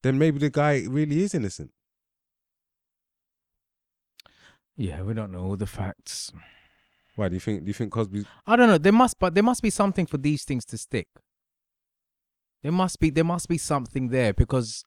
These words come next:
Speaker 2: uh, like, you know, it's one of those things like Jimmy Savile, for example. Everyone knew he was a bit funny in the industry and said nothing until the first person came out,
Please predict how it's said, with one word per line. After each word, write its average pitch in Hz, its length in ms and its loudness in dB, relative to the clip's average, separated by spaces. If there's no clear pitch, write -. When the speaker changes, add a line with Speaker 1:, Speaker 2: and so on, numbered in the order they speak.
Speaker 2:
uh, 131 60 -2
like, 135 400 -6
you 156 160 -4
know, 196 120 4
it's 170 120 -2
one 185 120 0
of 170 60 -2
those 165 180 0
things 151 180 -4
like 113 160 -2
Jimmy 139 260 0
Savile, 123 320 -4
for 107 160 -4
example. 95 400 -4
Everyone 135 400 -2
knew 131 200 0
he 107 80 0
was 107 140 -4
a 107 60 0
bit 95 180 -6
funny 104 400 -4
in 98 220 -6
the 95 120 -10
industry 98 380 -6
and 90 160 -8
said 101 260 -6
nothing 101 540 -8
until 104 340 -2
the 98 100 -2
first 101 320 -2
person 95 280 -6
came 87 300 -8
out, 85 220 -8